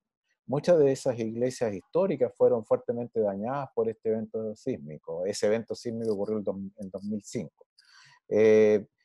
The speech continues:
hemos tenido en esta región, por supuesto, eh, eh, como te decía, eventos de esta magnitud. Lo que no me acuerdo exactamente cuándo fue el último, eh, que ocurrió en esta zona. No, no, no, no tengo recuerdo, pero sí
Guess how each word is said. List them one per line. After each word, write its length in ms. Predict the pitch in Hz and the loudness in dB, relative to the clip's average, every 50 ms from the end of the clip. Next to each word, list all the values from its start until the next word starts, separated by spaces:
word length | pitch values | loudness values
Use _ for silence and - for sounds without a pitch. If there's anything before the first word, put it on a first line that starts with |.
| _ - | _ 0
hemos 300 | - 143 165 175 151 - | 4 4 4 4 2 0
tenido 380 | - 147 131 143 202 240 208 127 | 0 0 2 2 2 2 4 2
en 60 | 107 | 2
esta 180 | 101 - - 104 | 0 -2 -2 -4
región, 380 | 98 101 - - 127 117 110 | -4 -4 -4 -2 -4 -4 -4
por 160 | - 113 104 | -4 -6 -6
supuesto, 840 | - - 98 - 123 127 127 - _ - 131 127 127 131 135 131 - | -4 -6 -2 2 2 2 2 0 _ 2 4 6 6 6 6 4 2
eh, 640 | - 107 104 104 104 104 104 104 104 104 104 - - - | 2 2 2 2 2 2 2 2 0 0 -4 -6 -8 -6
eh, 480 | 101 98 92 95 98 95 95 95 95 95 | -6 -4 -4 -4 -4 -4 -6 -8 -10 -12
como 220 | - 101 98 101 95 | -10 -8 -6 -4 -2
te 80 | 104 | -2
decía, 500 | 98 95 - - - 123 127 127 123 - - | -2 -2 -2 -4 0 2 4 4 4 2 0
eventos 480 | - 107 104 113 120 127 127 - 120 113 | 0 2 2 2 2 0 -2 -6 -6 -4
de 80 | 117 117 | -4 -4
esta 160 | - - 117 | -4 -4 -4
magnitud. 720 | 110 107 107 104 104 104 101 123 127 135 147 151 151 - 120 | -4 -4 -4 -4 -4 -6 -4 -4 -2 -2 -2 -2 -4 -6 -10
Lo 180 | 104 - 98 | -10 -10 -8
que 100 | 101 107 | -6 -6
no 140 | 104 113 120 | -6 -4 -4
me 100 | 123 113 | -4 -4
acuerdo 360 | 98 - 113 127 143 139 143 | 2 4 6 6 6 4 2
exactamente 720 | 127 - - 127 123 - - - 113 117 127 127 - 123 - _ | -2 -2 -2 -4 -4 -4 -6 -6 -6 -4 -6 -6 -8 -12 -6 _
cuándo 360 | - 117 123 139 135 131 120 | 2 2 2 2 0 -2 -4
fue 360 | - - - 127 127 123 - - | -2 0 2 4 4 4 2 0
el 160 | - 104 101 110 | -2 -2 0 0
último, 720 | 131 151 147 127 - - 110 107 110 110 120 131 127 _ _ _ _ _ _ - | 0 0 0 -2 -4 -8 -6 -6 -4 -4 -4 -6 -6 _ _ _ _ _ _ -4
eh, 480 | 101 104 98 101 98 98 95 95 92 - | -2 0 0 0 2 0 0 -2 -4 -6
que 80 | - 101 | -8 -10
ocurrió 300 | - - 98 104 113 110 | -8 -8 -4 -2 -2 -2
en 80 | 110 | -2
esta 200 | 101 - - 95 | -4 -6 -6 -8
zona. 320 | - - 120 104 85 78 71 73 76 | -4 -2 0 0 0 -2 -6 -10 -10
No, 160 | - 90 85 82 - - 92 | -12 -14 -14 -14 -16 -14 -14
no, 80 | 90 | -14
no, 240 | 85 82 82 87 90 87 - - | -14 -12 -10 -10 -10 -10 -10 -12
no 100 | 95 90 | -10 -6
tengo 240 | 87 107 107 104 101 | -6 -4 -2 -2 0
recuerdo, 420 | 98 101 98 123 127 113 110 95 - | 0 4 6 6 6 6 4 0 0
pero 220 | 117 110 107 101 | 0 0 0 0
sí 460 | - - - 127 135 147 165 160 - | -2 -2 -2 -2 0 0 -2 -4 -6